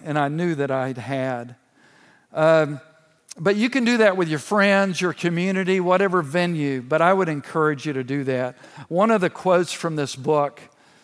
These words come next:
that was so helpful for me, it says, "God doesn't make us rich," again, many thinking someone else, so that we can indulge ourselves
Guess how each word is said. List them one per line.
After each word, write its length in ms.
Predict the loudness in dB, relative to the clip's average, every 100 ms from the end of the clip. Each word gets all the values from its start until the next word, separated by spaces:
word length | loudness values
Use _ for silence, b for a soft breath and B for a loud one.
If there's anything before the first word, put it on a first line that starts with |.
| b b b
that 160 | -2 0
was 120 | -2
so 300 | 0 2 2
helpful 480 | 2 0 0 -4 -8
for 180 | -6 -4
me, 380 | -2 -2 -4 -10 _ _ _ _ _ b b b b b b b b b b b b b b _ _ _ -10
it 80 |
says, 300 | 0 2 2
"God 340 | 2 6 6 6
doesn't 340 | 4 4 0
make 280 | 2 0 0
us 200 | -2 -2
rich," 680 | 0 2 2 0 -8 -14 -14 -6
again, 420 | -2 0 0 0
many 300 | -2 0 -2
thinking 480 | -2 -4 -4 -6 -6
someone 400 | -4 -4 -2 0
else, 500 | 0 0 -4 -14 -20 _ _ _ _ _ _
so 200 | 0 2
that 120 | 2
we 140 | 2 2
can 180 | 2 2
indulge 520 | 2 4 4 4 2
ourselves 960 | 0 0 0 2 4 2 -2 -10 -16